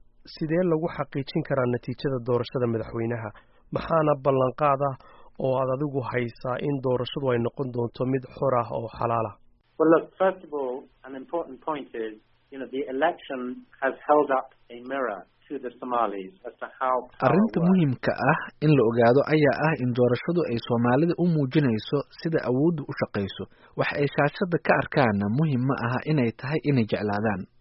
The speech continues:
Speaker 3: Ma eedayn kartid doorashada, laakiin nasiib darro, musuqmaasuqu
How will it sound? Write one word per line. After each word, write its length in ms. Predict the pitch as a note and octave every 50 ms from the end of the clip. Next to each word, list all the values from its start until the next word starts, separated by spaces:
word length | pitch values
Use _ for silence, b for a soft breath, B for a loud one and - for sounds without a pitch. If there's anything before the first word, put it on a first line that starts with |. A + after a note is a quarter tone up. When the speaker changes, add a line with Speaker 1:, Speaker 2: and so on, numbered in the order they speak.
| _ _ _ _ _ -
Speaker 3:
Ma 100 | E3 F3
eedayn 360 | F#3 E3+ D#3+ D3+ D#3+ E3+ F3+
kartid 360 | - - B2+ A#2+ - - E3 D#3+
doorashada, 500 | B2 B2 A2+ A2+ A2+ - - C#3+ A#2+ G#2 -
laakiin 420 | - B2 A2+ A2+ A2+ - - E3 D#3+
nasiib 300 | C#3 - - C3 A#2+ A#2
darro, 260 | C#3 C#3+ C3+ A#2 F#2+ - b b b b b b b
musuqmaasuqu 760 | C3+ B2+ - C#3 C3+ C#3+ D#3 F3+ F#3+ - - - - - F3+